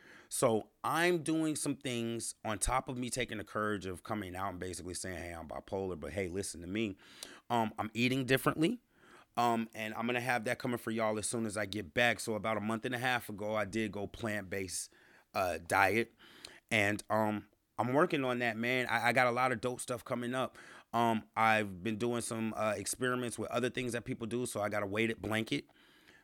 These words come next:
I've been, uh, writing that down and kind of experimenting with that. Um,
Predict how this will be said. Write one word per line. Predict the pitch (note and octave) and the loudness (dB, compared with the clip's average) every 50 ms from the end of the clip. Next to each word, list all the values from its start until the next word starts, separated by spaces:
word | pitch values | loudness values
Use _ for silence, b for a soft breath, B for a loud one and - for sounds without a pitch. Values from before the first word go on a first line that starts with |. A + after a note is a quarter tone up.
| B | B
I've | - - G#2 G2 | -2 -2 0 0
been, | G#2+ G#2+ G#2 | 0 -2 -2
uh, | G2+ G2+ G2 | -2 -4 -4
writing | F#2+ G2 G2+ A2 G#2+ G#2+ G#2+ | -2 0 2 2 2 2 0
that | G#2 G#2 F#2 | 0 0 0
down | G2+ G2+ G2+ G#2 G#2 | -2 -2 0 -2 -2
and | G2+ | -4
kind | - - G#2 G2+ G#2 | -4 -4 -4 -2 -2
of | G2+ G2+ F#2 | -2 -4 -4
experimenting | G2 F#2 - - - G#2+ G#2+ G#2 G#2 G2+ G2+ G2+ G2 | -6 -10 -10 -6 -4 -2 -2 -2 -2 -4 -4 -4 -6
with | F#2+ E2+ - | -8 -10 -4
that. | - A#2+ A2+ A2+ A#2 - - B B B B B B B B _ | 0 2 4 4 2 0 -4 B B B B B B B B _
Um, | A2 A2+ A#2 A2+ A2 G#2+ | 4 4 6 6 4 2